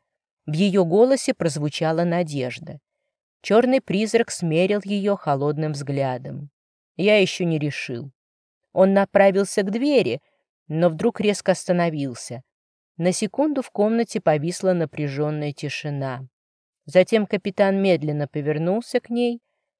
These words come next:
и, пристально глядя в глаза, спросил: «Ты его любишь?» Изабелла не ожидала такого вопроса. Она замерла, подбирая ответ. «Нет»,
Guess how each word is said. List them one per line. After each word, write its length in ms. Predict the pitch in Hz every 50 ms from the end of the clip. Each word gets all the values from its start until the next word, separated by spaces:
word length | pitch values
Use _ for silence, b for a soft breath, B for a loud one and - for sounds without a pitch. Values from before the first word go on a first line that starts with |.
| _ _
и, 100 | 160 156
пристально 640 | - - 180 208 226 - - - 214 196 185 185 175
глядя 420 | 151 170 170 180 180 170 175 170
в 60 | 151
глаза, 400 | 143 147 151 156 156 139 165 170
спросил: 800 | 160 - - - 165 160 151 - - - 147 135 127 123 131 - _ _ _ _ _ _ _ _ _ _ _ _ _ _
«Ты 100 | - 147
его 200 | 156 147 143 156
любишь?» 600 | 151 156 160 196 185 165 147 131 - - - _ _ _ _ _ _ _ _ _ _ _ _ _ _ _ _ _ -
Изабелла 500 | 165 156 - 196 190 180 220 254 254 254
не 160 | 247 247 254
ожидала 520 | 254 247 269 285 233 233 185 156 143 139
такого 420 | - 151 139 - - 147 131 139 131
вопроса. 640 | 127 143 135 - - 143 127 131 - - - - - _ _ _ _ _ _ _ _ _
Она 280 | - 175 190 226 269 269
замерла, 480 | 254 262 233 220 226 220 226 240 254 254
подбирая 640 | - 226 180 160 170 190 190 202 202 196 196 196
ответ. 440 | 185 - - 165 147 147 131 120 - _ _ - _ _ _ _ _ _ _ _ _ _ _ _ _ _ _
«Нет», 420 | 262 277 294 262 190 - - -